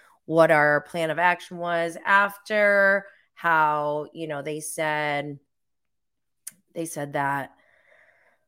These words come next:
<sighs> I just lost my train of thought 'cause someone messaged me. <laughs> This is my A D H D. But on that episode, I'll put a link in the show notes. You can hear how everything went down. Oh, how the principals and my lawyers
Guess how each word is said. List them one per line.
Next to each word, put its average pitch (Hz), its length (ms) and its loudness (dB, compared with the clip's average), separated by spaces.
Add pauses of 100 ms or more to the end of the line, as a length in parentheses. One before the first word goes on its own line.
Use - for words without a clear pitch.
(140)
<sighs> - 0 -
I - 720 -12
just 190 220 -10
lost 190 180 -8
my 175 80 -10
train 151 200 -10
of 127 80 -16
thought 131 220 -10
'cause - 140 -14
someone 139 260 -12
messaged - 580 -8
me. - 280 -16
<laughs> - 40 -6
This 233 220 0
is - 260 4
my 226 160 6 (120)
A 185 160 0
D 170 220 -4
H 165 360 -6
D. 135 300 -8 (480)
But 208 320 10 (420)
on 277 300 10 (140)
that 233 260 6
episode, 190 540 2
I'll 170 100 2
put 208 180 -8
a - 20 -6
link 190 260 -8
in 170 100 -8
the 170 80 -8
show 165 220 -6
notes. 143 440 -6 (320)
You 190 100 -10
can 269 120 0
hear 262 260 2
how 214 240 6
everything 214 400 0
went 208 180 -2
down. 170 580 4
Oh, 196 300 10
how 196 200 0
the 190 100 -4
principals 202 680 -6
and 190 220 -2
my 175 440 0
lawyers 170 720 0